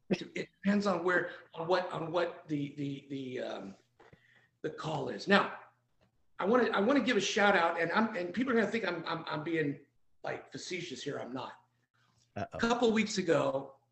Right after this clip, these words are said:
Speaker 1: in the L A City, um, uh, football, uh, unit, there was a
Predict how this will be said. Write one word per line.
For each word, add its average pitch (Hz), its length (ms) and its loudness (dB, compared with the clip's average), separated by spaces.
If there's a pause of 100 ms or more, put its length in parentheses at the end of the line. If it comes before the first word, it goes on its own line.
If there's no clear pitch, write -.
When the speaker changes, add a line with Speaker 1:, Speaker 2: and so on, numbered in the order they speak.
Speaker 1:
in 147 120 0
the 143 120 0
L 165 160 0
A 185 80 2
City, 165 600 2 (680)
um, 113 600 -4 (1200)
uh, 101 300 -8 (320)
football, 107 680 -6 (100)
uh, 101 320 -12 (240)
unit, 127 400 -8 (420)
there 151 160 -2
was 143 200 0
a 127 160 -6